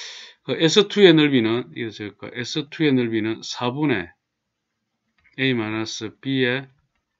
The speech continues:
제곱이 되죠. 그리고 뭐랬죠? 에스원 마이너스 에스투. 에스원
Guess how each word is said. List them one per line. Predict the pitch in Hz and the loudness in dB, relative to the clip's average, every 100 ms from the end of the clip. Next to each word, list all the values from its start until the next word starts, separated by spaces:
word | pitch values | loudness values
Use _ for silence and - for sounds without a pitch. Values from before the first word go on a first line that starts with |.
| _ - | _ -10
제곱이 | 117 127 127 | -4 -2 0
되죠. | 101 87 85 98 131 _ _ _ _ _ _ _ _ _ _ _ _ _ _ _ _ _ | -2 -6 -8 -10 -12 _ _ _ _ _ _ _ _ _ _ _ _ _ _ _ _ _
그리고 | - 165 165 | 0 4 4
뭐랬죠? | 135 117 120 135 131 | 2 -2 -2 -2 0
에스원 | 127 - 156 160 | -4 0 2 4
마이너스 | 123 117 113 | 2 0 -2
에스투. | 104 - - 101 | -6 -8 -10 -12
에스원 | 120 - 135 135 139 | -8 -4 -2 -2 -6